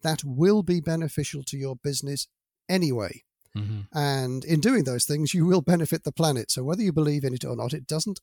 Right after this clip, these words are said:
Speaker 1: actually matter." Uh, and that was helpful, I think, to, to, to make that shift.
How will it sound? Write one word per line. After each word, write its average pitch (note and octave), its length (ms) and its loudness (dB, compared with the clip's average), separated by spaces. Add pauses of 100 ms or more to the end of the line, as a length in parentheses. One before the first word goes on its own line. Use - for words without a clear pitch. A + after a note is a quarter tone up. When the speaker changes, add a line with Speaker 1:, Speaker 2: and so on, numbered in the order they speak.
(100)
Speaker 1:
actually D3+ 540 -6
matter." C#3+ 560 -4 (480)
Uh, B2 260 -2
and D3 120 0
that G3 180 0
was E3+ 180 -2
helpful, E3 440 2
I G#2+ 80 -2
think, - 260 -14
to, - 160 -10
to, - 220 -10
to A#2+ 200 -6 (300)
make D3+ 220 -4
that C3 180 -2
shift. - 460 -6